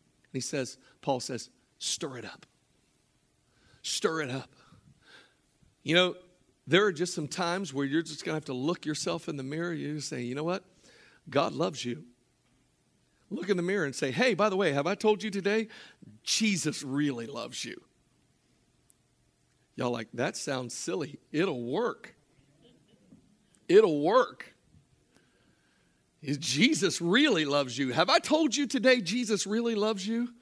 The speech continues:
Because many times in our hearts, our minds actually betray us and say things that are contrary to the word of God.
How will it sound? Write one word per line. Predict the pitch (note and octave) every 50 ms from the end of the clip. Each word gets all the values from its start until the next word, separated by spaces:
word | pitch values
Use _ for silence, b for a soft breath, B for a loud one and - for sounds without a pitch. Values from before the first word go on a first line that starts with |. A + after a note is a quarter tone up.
| _ _ _ _ _ _ _ _ _ _ _ _ _ _ _ _ _
Because | - D3+ C3 - D3 C3+ C#3
many | D#3+ D#3+ F#3+ A3 B3 G#3 D3
times | - - C#3 C3+ C#3 D#3 D#3+ C#3 D#3
in | C#3+ C#3
our | C3+ B2
hearts, | A2 E3 G#3+ F#3+ C#3 A2 - - b b b b b b
our | - C3+ C3+
minds | B2 B2+ D3 D#3 F3 G3+ F#3 C3+ B2 B2 C#3 C#3+ - - - -
actually | C#3 D3 - - C#3+ C3
betray | A2+ A2+ C3 - - - - E3 F#3 G3 -
us | A#2 B2 C3 - - - - _ _ _ _ _ _ _ _ _ _ _ _ _ _
and | - B2 A#2
say | - - - F#3 F#3+ F#3
things | - - C#3 B2+ C#3+ D3
that | C3 C3+ B2+
are | B2+ -
contrary | - - D#3+ D#3+ F3 - - F3 E3 E3
to | D#3+ - E3+
the | E3
word | D3+ D3 C#3+ D3
of | D#3 C3+
God. | B2 B2+ A#2+ A#2+ B2+